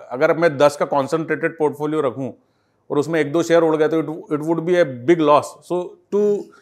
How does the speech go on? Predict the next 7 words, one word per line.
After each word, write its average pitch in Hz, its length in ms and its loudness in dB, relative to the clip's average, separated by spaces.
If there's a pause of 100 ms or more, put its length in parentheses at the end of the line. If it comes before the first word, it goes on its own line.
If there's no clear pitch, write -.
(580)
minimize 180 400 2
that 185 220 0
loss, 135 260 0 (1120)
I 156 80 2
play 175 240 -2 (120)
safe 147 140 2
actually, 104 400 -8